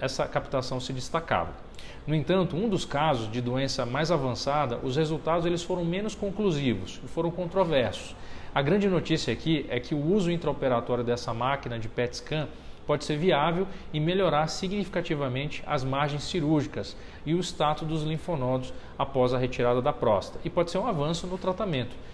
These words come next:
permitindo cirurgias mais precisas e melhores resultados para os nossos pacientes no futuro. Para resumir, agora eu vou listar os tópicos mais importantes que o estudo destaca, além da importância dos resultados para os pacientes com câncer de próstata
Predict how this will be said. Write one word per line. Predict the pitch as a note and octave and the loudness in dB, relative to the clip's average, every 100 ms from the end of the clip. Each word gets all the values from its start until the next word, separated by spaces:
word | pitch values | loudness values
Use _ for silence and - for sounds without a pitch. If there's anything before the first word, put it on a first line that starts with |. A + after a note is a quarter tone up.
| - - | -12 -4
permitindo | C#3+ D3+ C#3+ - E3+ E3+ C#3 | 0 2 0 2 4 4 2
cirurgias | - D3 C#3 B2+ C#3+ B2+ | -2 0 0 2 2 2
mais | B2+ B2 | 2 0
precisas | - A2 - E3+ E3+ D#3+ D#3 - - - | -2 -2 2 4 4 2 -2 -8 -14 -4
e | D3 F3 | 2 2
melhores | F#3+ F#3 D#3 D3 D3 | 2 2 4 4 2
resultados | D3 D3 D3+ C3+ C3 B2+ | 0 0 0 2 2 0
para | - C3+ | -4 -2
os | |
nossos | B2 B2+ B2+ | 0 -2 -4
pacientes | - C3 C3 A#2+ B2 - - - - | -2 -2 0 -4 -4 -8 -12 -10 -4
no | B2+ | -2
futuro. | D#3 D3+ A2+ G2 - - - - | -2 2 0 0 -6 -14 -14 -2
Para | D3 | 4
resumir, | D#3 C#3 C#3 E3 B2+ - - | 4 4 4 4 2 -4 -6
agora | B2 C3 D3 | 0 2 4
eu | |
vou | D3 | 2
listar | C#3 B2+ C#3+ C#3 | 0 0 2 0
os | - | 2
tópicos | D3 D3 - C3+ | 0 0 -2 -2
mais | C#3 E3 | 0 2
importantes | E3+ E3 D3 C3+ C3 C3 | 2 2 0 2 -2 -2
que | - | -4
o | C3+ | -4
estudo | - C3+ C3+ | -4 -4 -4
destaca, | C3+ - B2 G2+ - - - - - - - - | -6 0 2 2 0 -12 -12 -14 -14 -10 -8 0
além | C#3 D3 | 2 2
da | D#3 | 2
importância | E3 F3+ E3+ E3+ D3 - | 2 4 2 2 -2 -2
dos | C3+ C3 | -4 0
resultados | C3+ B2 - A#2+ C3 - - - - | 0 0 0 0 0 -2 -12 -12 -8
para | C#3 | -6
os | |
pacientes | - C#3 C3+ C3 B2+ | 0 0 0 -4 -4
com | C#3 | -6
câncer | A#2+ C3 B2+ | -2 -4 -2
de | C3+ | -6
próstata | C#3 A#2+ B2 - - | 0 4 4 2 -8